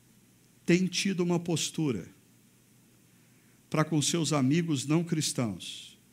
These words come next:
para com seus parentes não cristãos, de constantemente criticá-los, de constantemente olhá-los de cima para baixo, de constantemente se referir à vida deles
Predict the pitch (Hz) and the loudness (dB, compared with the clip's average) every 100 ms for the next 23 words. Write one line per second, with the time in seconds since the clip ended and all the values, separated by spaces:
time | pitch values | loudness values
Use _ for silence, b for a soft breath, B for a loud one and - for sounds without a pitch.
0 | - _ _ b b b b - 156 156 | -20 _ _ b b b b 2 4 4
1 | 156 139 - 170 170 160 - - - 151 | 2 0 2 2 2 -2 -4 -4 2 2
2 | 143 175 175 170 127 123 139 143 131 120 | 4 2 0 0 -2 0 -2 -2 -4 -6
3 | - 107 71 - - - - _ _ _ | -4 -8 -8 -14 -18 -20 -20 _ _ _
4 | _ - b b b - 143 - 208 190 | _ -20 b b b -2 0 4 4 4
5 | - 180 170 143 156 131 156 - 151 - | 2 2 4 4 4 4 0 0 -2 -2
6 | 123 143 131 117 67 - - - - _ | -4 -2 0 -2 -6 -12 -14 -16 -20 _
7 | _ B B B B 147 165 240 247 214 | _ B B B B 2 4 8 8 8
8 | - 202 190 170 147 170 175 - 170 135 | 4 4 4 4 4 4 2 0 2 4
9 | 131 147 175 185 131 101 104 139 135 - | 4 6 6 4 2 0 -2 -2 0 -2
10 | - 196 185 170 151 135 131 135 135 - | 0 0 0 -2 -2 -2 2 0 0 -8
11 | - - - _ _ _ B B B B | -14 -20 -20 _ _ _ B B B B
12 | B 170 180 254 285 262 - 233 214 214 | B 4 6 6 8 8 8 6 6 4
13 | 160 190 220 208 185 - 185 196 208 - | 6 6 6 4 4 6 8 8 8 4
14 | 175 185 185 139 175 165 127 113 156 165 | 2 4 2 2 0 0 0 4 4 4
15 | 107 - - - - | 0 -10 -14 -16 -18